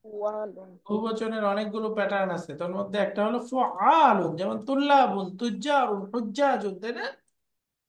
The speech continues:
Speaker 2: ঠিক তলাবাতুন, সাফারাতুন, কারারাতুন, বারারাতুন, প্রচুর শব্দ আছে এরকম। আর তলাবাতু, ছাত্ররা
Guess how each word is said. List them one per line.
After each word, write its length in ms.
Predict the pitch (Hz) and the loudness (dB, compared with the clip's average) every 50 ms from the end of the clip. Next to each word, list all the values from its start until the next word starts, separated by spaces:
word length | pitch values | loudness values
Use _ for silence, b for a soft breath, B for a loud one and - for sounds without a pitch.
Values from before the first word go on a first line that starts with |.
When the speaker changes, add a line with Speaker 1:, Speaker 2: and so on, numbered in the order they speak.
| _ _ _ _ | _ _ _ _
Speaker 2:
ঠিক 280 | - 247 247 247 240 - | -6 -6 -6 -6 -6 -4
তলাবাতুন, 680 | 262 269 277 262 247 233 220 214 214 214 208 190 196 | -2 0 2 2 2 2 0 0 0 -2 -4 -4 -4
সাফারাতুন, 960 | 190 190 - 269 277 269 269 262 240 214 196 196 196 220 202 196 196 190 190 | -4 -4 -2 -2 -2 0 0 0 0 0 0 0 -2 -4 -6 -8 -8 -10 -10
কারারাতুন, 800 | - 247 262 269 247 233 208 202 190 190 196 202 196 196 190 190 | -6 -6 -2 0 0 0 2 0 0 0 -2 -6 -8 -8 -8 -6
বারারাতুন, 840 | 190 202 233 247 254 233 208 196 185 185 180 208 196 196 202 202 190 - | -4 -2 0 0 2 2 2 2 0 0 -2 -4 -8 -8 -8 -8 -10 -10
প্রচুর 280 | 233 226 220 240 202 | -12 -8 -6 -6 -6
শব্দ 280 | - 214 185 160 - 143 | -6 -6 -8 -6 -6 -8
আছে 240 | 135 123 117 - 123 | -8 -8 -10 -10 -12
এরকম। 260 | 120 117 117 117 - _ _ _ _ _ _ _ _ _ _ _ _ | -10 -10 -12 -14 -18 _ _ _ _ _ _ _ _ _ _ _ _
আর 240 | 190 185 175 180 - | -8 -6 -6 -4 -2
তলাবাতু, 640 | 269 285 294 269 220 185 165 160 - 202 254 349 - | 0 2 2 2 2 0 -2 -4 -6 -8 -10 -10 -12
ছাত্ররা 800 | - - 240 226 240 240 233 233 233 202 175 190 - - - | -10 -10 -10 -8 -6 -8 -6 -2 0 0 0 0 -2 -4 -10